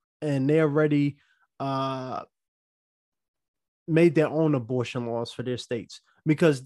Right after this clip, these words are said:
uh, with this Supreme Court ruling, it is giving the states the opportunity whether they wanna ban abortions, they want to limit the, you know, the terms, uh, that people can abort up to. So let's say, you know,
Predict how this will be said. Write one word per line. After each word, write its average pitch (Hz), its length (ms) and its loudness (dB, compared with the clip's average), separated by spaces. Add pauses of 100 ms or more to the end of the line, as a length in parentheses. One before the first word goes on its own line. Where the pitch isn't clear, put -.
uh, 135 300 -4
with 160 160 -4
this 190 360 0
Supreme 185 420 -4
Court 156 260 -2
ruling, 151 460 0 (500)
it 170 180 2
is 180 280 2
giving 151 640 0
the 147 80 -8
states 151 420 -4
the 139 140 -2 (100)
opportunity 139 460 -6
whether 135 340 -2
they 135 140 -2
wanna 135 340 -2
ban 143 460 0
abortions, 139 840 -4
they 135 100 -2
want 131 380 -4
to 127 460 -4
limit 151 520 0
the, 143 160 -2 (160)
you 147 120 -4
know, 120 240 -6 (380)
the 143 80 -2
terms, 156 1000 -2 (100)
uh, 143 180 -2
that 135 280 -4
people 147 180 -6
can 135 280 -4
abort 127 500 -4
up 147 160 -4
to. 147 340 -2 (360)
So 147 180 2
let's 143 220 4
say, 139 220 2
you 131 140 -2
know, 123 300 -2